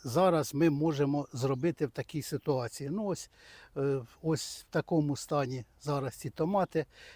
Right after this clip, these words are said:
Якісь ще зеленіють, якісь посохлі. Е, ну, більш-менш, е, виживають і вижили, е, із серії гномів. Вони більш такі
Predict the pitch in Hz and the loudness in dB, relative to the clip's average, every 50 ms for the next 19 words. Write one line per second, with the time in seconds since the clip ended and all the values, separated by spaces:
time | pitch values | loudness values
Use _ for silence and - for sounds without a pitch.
0 | - - 143 156 - - 190 170 - - - - - 160 147 139 - - 117 123 | -6 -4 -2 -2 -2 0 -2 -2 -2 -4 -2 2 4 4 4 2 0 -4 -2 2
1 | 160 160 156 165 175 202 226 220 190 180 175 - - 139 143 139 - - 165 139 | 2 4 4 4 2 2 2 0 0 -2 -2 -2 -2 -2 -4 -4 -2 -4 -6 -6
2 | - - _ - 139 127 - - 220 214 - - - 170 170 156 - _ - - | -6 -8 _ -6 -4 -4 -2 0 2 2 0 0 -2 -2 -2 -2 -4 _ -20 -20
3 | - - - - - - - - - - - - 160 147 147 143 175 220 247 214 | -20 -20 -20 -20 -20 -20 -20 -20 -20 -20 -10 -6 -4 -4 -2 0 2 2 2 2
4 | - 147 127 180 190 156 - - - 156 175 208 202 190 160 - - - - - | 0 -2 0 0 0 0 -2 -4 -4 0 2 2 2 2 0 -2 -6 -10 -12 -10
5 | - 156 156 151 147 139 127 - - - - - - - - _ _ _ _ _ | -6 -4 -2 -2 -2 -4 -8 -12 -18 -20 -20 -20 -20 -20 -20 _ _ _ _ _
6 | _ _ _ _ _ _ _ - 147 139 165 175 147 135 160 151 151 180 202 196 | _ _ _ _ _ _ _ -8 0 2 4 4 6 6 4 6 6 6 6 6
7 | 165 151 151 - - - - - 156 165 147 - 156 135 175 196 190 135 151 156 | 4 2 -2 -4 -6 -10 -6 -2 0 0 0 -2 0 4 4 4 4 4 4 4
8 | 156 156 156 135 - _ _ - - - - - _ - 135 135 127 131 135 - | 4 4 2 0 -2 _ _ -20 -20 -20 -20 -14 _ -8 -6 -6 -6 -8 -10 -8
9 | - 165 151 - - - - 175 170 151 156 151 151 151 131 113 139 147 151 139 | -4 -4 -4 -4 -4 0 4 4 4 4 4 4 4 4 2 2 4 4 4 4
10 | 127 120 120 120 117 - 139 139 143 151 147 139 120 113 120 131 143 131 - - | 2 0 -4 -6 -6 -4 -2 0 0 2 0 -2 -4 -8 -10 -8 -8 -8 -8 -10
11 | - 131 - - - 139 117 | -12 -14 -12 -10 -8 -10 -10